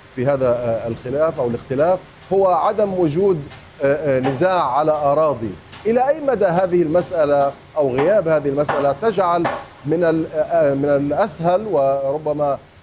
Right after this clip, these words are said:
آه، من، من الأسلس، آه، المضي قدما في علاقات طبيعية بين الإمارات، آه، وإسرائيل من جهة، وبين إسرائيل والبحرين من جهة أخرى؟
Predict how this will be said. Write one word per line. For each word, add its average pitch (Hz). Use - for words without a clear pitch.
آه، 135
من، 139
من 147
الأسلس، 170
آه، 156
المضي 147
قدما 175
في 156
علاقات 147
طبيعية 143
بين 185
الإمارات، 160
آه، 135
وإسرائيل 139
من 131
جهة، 147
وبين 139
إسرائيل 135
والبحرين 123
من 117
جهة 107
أخرى؟ 98